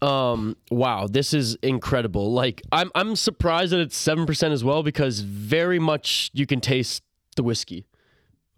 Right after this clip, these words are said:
And usually when that's the case, they're, like, sitting at, what, fourteen, fifteen percent? But this, it, it's very, it, it's, it's very mild. It, like, it hits you and then it fades. You very much get that Immortal Toast, um,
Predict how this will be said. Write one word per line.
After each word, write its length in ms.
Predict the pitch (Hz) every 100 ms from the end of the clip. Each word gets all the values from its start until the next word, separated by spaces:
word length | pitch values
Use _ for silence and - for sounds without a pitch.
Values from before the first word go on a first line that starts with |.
| _ _ _ -
And 540 | 135 131 123 120 117
usually 460 | 107 135 247 262 277
when 100 | 262
that's 220 | 254 254
the 60 | 254
case, 340 | 254 202 -
they're, 200 | 165 170
like, 180 | 160 156 -
sitting 280 | - - 160
at, 120 | 165
what, 180 | 170 127
fourteen, 640 | - 170 175 - 180 175 170
fifteen 440 | 170 165 190 190
percent? 440 | 190 180 208 220 - - - - - _ _ _ _
But 120 | - 139
this, 440 | 190 - - - _ _ _
it, 160 | 180 202
it's 100 | 156
very, 280 | 226 254 208
it, 180 | -
it's, 220 | 190 - -
it's 120 | 165
very 220 | 139 208 190
mild. 440 | 143 127 151 180
It, 20 |
like, 180 | 160 147
it 100 | 139
hits 220 | 156 -
you 100 | 175
and 80 | 165
then 80 | 147
it 80 | 135
fades. 360 | - 147 147 131
You 120 | 143 120
very 280 | 110 160 165
much 240 | 160 151
get 300 | 107 156 151
that 300 | 139 143 - - 107 _ -
Immortal 380 | 160 165 165 156
Toast, 600 | - 143 139 - - -
um, 640 | 131 120 113 104 98 90